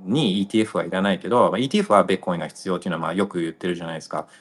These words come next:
だから別にイーティーエフかどうとか、別にウォールストリートにもと-、認めてもらう必要は全くないと思うし、とか、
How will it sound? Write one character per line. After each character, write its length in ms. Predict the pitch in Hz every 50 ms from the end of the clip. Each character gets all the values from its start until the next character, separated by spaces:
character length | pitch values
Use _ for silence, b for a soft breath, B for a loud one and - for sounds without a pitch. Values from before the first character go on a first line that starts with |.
| b b
だ 60 | b
か 100 | 113 107
ら 80 | 98 98
別 200 | 98 95 - 107
に 140 | 92 90 104
イ 20 |
ー 20 | 107
テ 100 | - 170
ィ 0 |
ー 20 |
エ 40 | 175
フ 40 | 180
か 140 | - 104 92
ど 160 | 92 92 92
う 20 |
と 80 | 92 92
か、 360 | - 101 98 95 90 85 85 90
別 160 | 90 85 90
に 0 |
ウ 60 | 85
ォ 100 | 92 95
ー 20 |
ル 60 | 107 110
ス 80 | -
ト 100 | - 139
リ 80 | 135 139
ー 20 |
ト 120 | 135 104 92
に 120 | 90 90
も 120 | 85 85 85
と-、 300 | - - 101 101 101 - - _ _ _ _ _ - 113
認 160 | 101 107 117
め 160 | 120 120 113
て 100 | - 127
も 160 | 117 113 117
ら 120 | 113 110 117
う 80 | 131 135
必 200 | - - - -
要 100 | 123 120
は 220 | 113 92 85 85
全 120 | - 117 -
く 80 | 139
な 120 | 143 160 160
い 60 | -
と 80 | -
思 200 | 90 87 90 85
う 40 | 82
し、 300 | - - 104 98 92 82
と 80 | - 87
か、 200 | - 90 85